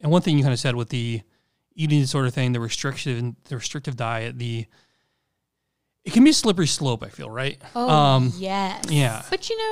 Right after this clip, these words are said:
Speaker 3: I, I feel like every single person that I've ever talked to has a twisted relationship with food. Everybody I know has been on a diet at some point.
Speaker 2: You're exactly right.
Speaker 3: Every single person.
Speaker 2: And that's the problem. Like,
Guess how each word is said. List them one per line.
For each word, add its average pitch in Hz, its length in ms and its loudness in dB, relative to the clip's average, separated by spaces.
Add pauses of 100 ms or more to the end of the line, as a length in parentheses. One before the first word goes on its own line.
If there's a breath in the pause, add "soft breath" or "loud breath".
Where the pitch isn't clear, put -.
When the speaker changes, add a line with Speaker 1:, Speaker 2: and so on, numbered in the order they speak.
(120)
Speaker 3:
I, 320 120 -4
I 277 80 -8
feel 311 360 -6
like 233 380 -6 (340)
every 320 400 -10
single 233 320 -10
person 180 680 -10 (200)
that 214 100 -14
I've 196 80 -12
ever 196 300 -12
talked 175 420 -12
to 160 240 -12 (340)
has 202 760 -8 (140)
a 202 60 -14
twisted 202 460 -10
relationship 202 640 -10
with 160 160 -12
food. - 400 -16
Everybody 294 600 -2
I 311 100 -4
know 220 300 -2
has 226 200 -6
been 196 140 -8
on 196 140 -6
a 285 80 -4
diet 180 580 -4
at 208 140 -8
some 185 220 -8
point. 202 340 -8 (640)
Speaker 2:
You're 254 140 -4
exactly 302 420 -2
right. 247 200 -4
Speaker 3:
Every 269 340 0
single 247 280 -4
person. 247 440 -4
Speaker 2:
And 165 140 -10
that's - 260 -2
the 605 120 2 (140)
problem. 269 1400 0
Like, 285 400 -4